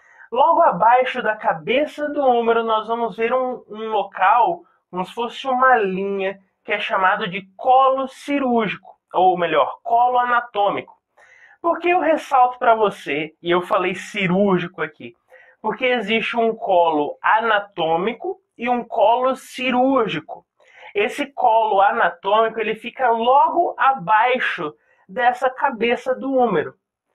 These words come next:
E o colo cirúrgico fica um pouco mais abaixo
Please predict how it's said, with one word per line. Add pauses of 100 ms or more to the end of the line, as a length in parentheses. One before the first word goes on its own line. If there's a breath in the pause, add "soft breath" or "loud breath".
(320)
E
o
colo
cirúrgico
fica (300 soft breath)
um
pouco
mais
abaixo